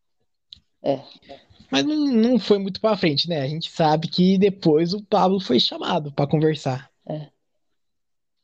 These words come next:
Speaker 1: É. Na verdade, então, a expo-, é, quando saiu a, a Sofia, né? Ele, eles, com a, toda a parte do que aconteceu, a Sofia saiu.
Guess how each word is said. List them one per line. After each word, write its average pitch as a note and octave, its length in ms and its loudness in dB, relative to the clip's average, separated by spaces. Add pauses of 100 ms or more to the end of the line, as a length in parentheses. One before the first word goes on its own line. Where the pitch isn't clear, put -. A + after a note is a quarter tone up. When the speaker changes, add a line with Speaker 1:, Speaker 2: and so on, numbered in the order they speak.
(160)
Speaker 1:
É. D3+ 220 -6 (320)
Na F#3+ 200 4
verdade, G#3 520 6
então, B3 240 4
a E3 80 6
expo-, - 380 0
é, D#3 200 8
quando G#3+ 260 2
saiu F3+ 400 4
a, D#3 360 0
a C#3+ 40 -2
Sofia, F3 680 -4
né? F#3 280 -8 (1500)
Ele, D3+ 400 2
eles, D#3 420 0
com - 160 0
a, D#3 120 8
toda F#3+ 320 4
a F#3 40 4
parte F3 460 2
do F3+ 120 -4
que - 100 -2
aconteceu, F3+ 640 2
a G3 60 4
Sofia G3 380 0
saiu. F#3+ 480 0